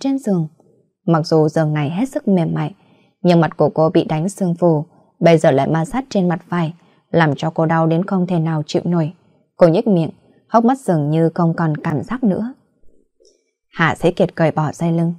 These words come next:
liếc thấy cô ở trần chỉ mặc chiếc áo đồng phục ngắn ngủn, bộ dạng nằm ghé ở trên giường nệm trắng loãng, nhìn như một miếng phó mát. Trên lưng toàn những vết bầm mà lúc nãy anh đã cấu véo cô.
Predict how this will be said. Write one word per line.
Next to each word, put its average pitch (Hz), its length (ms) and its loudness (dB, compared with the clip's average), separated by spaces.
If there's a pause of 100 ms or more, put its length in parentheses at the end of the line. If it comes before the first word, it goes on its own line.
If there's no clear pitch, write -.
(460)
liếc 196 260 4
thấy 175 300 2
cô 190 160 6
ở 170 200 0
trần 165 320 -2
chỉ 190 180 0
mặc 165 220 0
chiếc 302 200 -4
áo 190 260 -6
đồng 180 160 -2
phục 170 260 -2
ngắn 170 340 -2
ngủn, 240 220 -2 (480)
bộ 226 160 6
dạng 202 280 0
nằm 196 180 2
ghé 196 220 -4
ở 185 180 -2
trên 262 200 0
giường 165 260 0
nệm 160 140 -2 (100)
trắng 185 260 -2
loãng, 214 260 -4 (560)
nhìn 165 320 4
như 165 140 2
một 165 240 2
miếng 160 220 0
phó 180 180 -4
mát. 214 220 -4 (560)
Trên 160 240 4
lưng 160 300 2
toàn 156 180 -2
những 165 180 -2
vết 294 160 -2
bầm 165 240 0
mà 151 60 -2
lúc 208 200 -2
nãy 190 200 -2
anh 233 220 -2
đã 208 100 -4
cấu 190 320 -6
véo 196 220 -4
cô. 233 120 -8